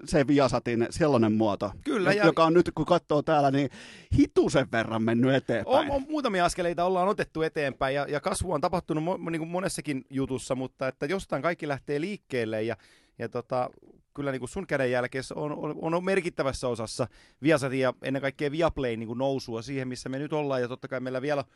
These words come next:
Speaker 2: vielä on paljon reissua niinku niiltä osin saatavana, mutta ollaan me jalansia saatu näillä asioilla, ja, ja tota, ollut, mä oon ollut päivästä yksi tämän kelkan mukana ja sä oot ollut synnyttämässä tätä, niin, niin tota, tässä on niinku tietty, tiettyä niinku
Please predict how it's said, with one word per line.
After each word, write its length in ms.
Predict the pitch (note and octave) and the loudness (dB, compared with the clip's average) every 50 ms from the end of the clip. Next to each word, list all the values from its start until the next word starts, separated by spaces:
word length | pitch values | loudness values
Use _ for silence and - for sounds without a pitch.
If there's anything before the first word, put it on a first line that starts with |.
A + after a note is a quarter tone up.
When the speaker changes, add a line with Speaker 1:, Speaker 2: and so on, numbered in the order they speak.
| _ _ _ _ _ - | _ _ _ _ _ 0
Speaker 2:
vielä 180 | D#3+ F3+ F3+ | 2 2 2
on 60 | D#3+ - | 2 2
paljon 400 | - F#3 F#3+ F#3+ F3+ E3 E3 - - C#3+ | 2 4 4 4 4 2 0 -2 -4 -6
reissua 460 | D3 D#3 F3 F3 - - - D#3+ D3+ | -2 -2 -2 -2 -2 -6 -8 -6 -6
niinku 120 | D3+ C#3+ D3+ | -6 -6 -6
niiltä 340 | D#3+ E3+ E3 C#3+ - C#3+ | -6 -6 -6 -4 -2 -2
osin 180 | C#3 C3 C3 C#3 | -4 -2 -4 -6
saatavana, 520 | - - E3 D#3 D3 C#3+ B2+ B2+ B2+ B2 | -4 0 0 0 0 0 -2 -2 -4 -4
mutta 220 | B2 B2 A#2+ - C#3+ | -6 -8 -6 -6 -6
ollaan 160 | C#3 C#3 C3+ | -4 -4 -4
me 60 | C#3+ D3 | -4 -4
jalansia 480 | E3+ F#3+ G3 F#3 D3+ C3+ B2 B2 A2 | -4 -2 -2 -4 -4 -4 -6 -6 -6
saatu 280 | G2+ A#2+ G#2+ G#2+ G2 G#2+ | -6 -6 -6 -6 -6 -8
näillä 340 | A2 G#2+ G#2+ G#2+ G#2+ G#2+ A2+ | -8 -8 -8 -6 -6 -4 -6
asioilla, 480 | A#2 - - G#2+ G#2 G#2 G2+ G2 G#2 | -6 -6 -6 -6 -6 -6 -6 -6 -6
ja, 180 | G#2+ G#2+ G#2 - | -6 -8 -8 -8
ja 120 | A#2+ A2+ A2+ | -8 -10 -10
tota, 280 | - A2 - B2+ A#2+ - _ _ _ _ _ _ _ _ _ _ | -10 -8 -6 -6 -6 -6 _ _ _ _ _ _ _ _ _ _
ollut, 320 | - D3 E3+ D#3 C3+ - - - - - - _ _ _ C3+ | -4 -4 -4 -2 -4 -8 -10 -16 -20 -20 -20 _ _ _ -4
mä 100 | C3+ F#3 | 0 2
oon 120 | G3 D#3+ C3 | 2 2 2
ollut 200 | B2 A2+ - - | -2 -4 -4 -4
päivästä 380 | D#3+ D#3 C#3+ C#3 - - D3+ | -2 -2 -2 -4 -6 -4 -6
yksi 180 | D#3 D3 - - | -6 -6 -6 -6
tämän 180 | D3 C#3+ C3 | -6 -6 -4
kelkan 300 | A#2 B2 A#2+ G#2 A2 G#2+ | -4 -6 -4 -4 -6 -6
mukana 360 | A2 A#2 A2 - B2 A#2+ A#2 A#2 | -6 -8 -8 -8 -8 -8 -6 -6
ja 100 | A#2 A2+ | -6 -4
sä 120 | - D3 | -2 -2
oot 120 | C#3+ B2 | -2 -2
ollut 160 | C3 B2 A2 - | -2 -6 -8 -8
synnyttämässä 540 | - B2 A2+ A2 - - A2+ A2 G#2+ - | -8 -10 -10 -10 -10 -10 -12 -12 -10 -10
tätä, 160 | - A2 A2+ A#2 | -10 -8 -8 -8
niin, 140 | A#2 B2 - - | -10 -12 -12 -12
niin 240 | B2+ B2+ C#3 B2+ | -12 -12 -12 -12
tota, 240 | - - C#3 - C#3 - | -12 -12 -12 -12 -10 -10
tässä 240 | D3+ C3+ - - | -10 -10 -10 -10
on 60 | D3+ D3+ | -10 -10
niinku 140 | C3 C#3+ - _ _ | -12 -12 -14 _ _
tietty, 360 | F3+ E3 - - _ E3 C#3+ - - - _ _ _ | -4 -4 -4 -4 _ -8 -8 -8 -12 -20 _ _ _
tiettyä 400 | E3+ F#3+ F#3 - _ - D#3+ D3 | -2 -2 -2 -2 _ -4 -2 -2
niinku 220 | D3+ D3 C#3+ C3+ | -2 -4 -8 -10